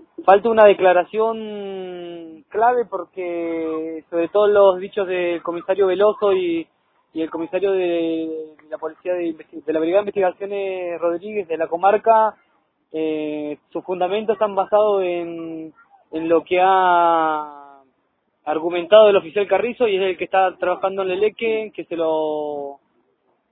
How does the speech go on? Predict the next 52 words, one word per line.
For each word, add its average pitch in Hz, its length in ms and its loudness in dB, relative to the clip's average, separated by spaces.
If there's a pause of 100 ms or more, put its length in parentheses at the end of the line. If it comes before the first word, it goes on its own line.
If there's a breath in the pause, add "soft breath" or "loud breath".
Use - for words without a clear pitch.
(160)
mandó 156 300 0
a 196 100 4
llamar, 196 300 2
pero 190 260 2
hoy 175 220 4
día 190 160 0
no 190 100 -6
puede 196 200 -2
llegar, 202 240 -2
así 196 180 -8
que 180 300 -6
se 175 80 -10
pasa 185 300 0
a - 20 0
un 180 100 -6
cuarto 196 300 -2
intermedio 190 400 -2
hasta 185 160 -4
mañana. 180 400 -6 (280)
Hasta 151 220 -8
la, 156 140 -2
a 156 220 -8
partir 160 280 -2
de 208 100 0
las 202 100 2
nueve 208 120 2
de 214 60 4
la 202 80 2
mañana 214 600 -2
va 180 300 0
a 175 60 -4
iniciarse 175 420 -10
nuevamente, 170 640 -10 (720)
eh, 131 600 -14 (160)
lo 139 160 -8
que 151 120 -8
hoy 160 80 -4
no 175 80 -10
se 165 100 -16
pudo 175 180 -8
terminar. 165 340 -6 (320)
La 147 140 4
idea 196 220 10
era 226 200 10
que 185 220 4
se 170 120 -14
pueda 190 220 -2
terminar 190 320 -4
hoy, 220 120 -2
pero 180 180 -4
bueno, 185 180 -4
faltó, 185 760 0